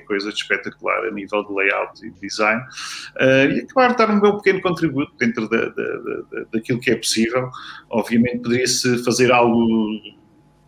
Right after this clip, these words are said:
diferente, um pouco, um pouco mais, eh, eh, lá está,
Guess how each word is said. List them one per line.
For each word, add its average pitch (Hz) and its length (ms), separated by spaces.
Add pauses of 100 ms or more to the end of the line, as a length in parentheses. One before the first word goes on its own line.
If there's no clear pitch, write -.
(920)
diferente, 131 640
um 110 60
pouco, 117 320
um 113 40
pouco - 340
mais, 110 640
eh, 104 320 (440)
eh, 104 320
lá 101 100
está, 92 640